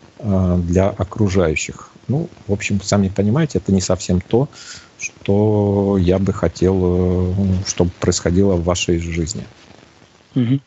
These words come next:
Speaker 2: Это не наш метод.
Speaker 1: Да.
Speaker 2: Хорошо.
Speaker 1: Такой хоккей нам не нужен.
Speaker 2: Да. Идём дальше. Вопрос в эфир от Миколаевича из Тераховки.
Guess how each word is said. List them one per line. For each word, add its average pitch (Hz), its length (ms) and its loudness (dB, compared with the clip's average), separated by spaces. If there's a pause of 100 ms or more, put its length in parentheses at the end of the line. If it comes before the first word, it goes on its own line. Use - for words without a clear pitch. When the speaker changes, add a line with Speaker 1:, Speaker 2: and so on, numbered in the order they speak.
(120)
Speaker 2:
Это 175 320 2
не 151 140 2
наш 139 320 0
метод. 104 420 -6 (400)
Speaker 1:
Да. 98 160 2 (360)
Speaker 2:
Хорошо. 135 500 0
Speaker 1:
Такой 165 180 2
хоккей 147 380 0
нам 113 240 0
не 208 100 2
нужен. 90 360 -2 (180)
Speaker 2:
Да. 123 400 0 (720)
Идём 135 480 2
дальше. 120 380 0
Вопрос 120 380 0
в 131 80 2
эфир 160 360 0
от 139 260 0
Миколаевича 123 1040 0
из 135 420 0
Тераховки. 113 1000 0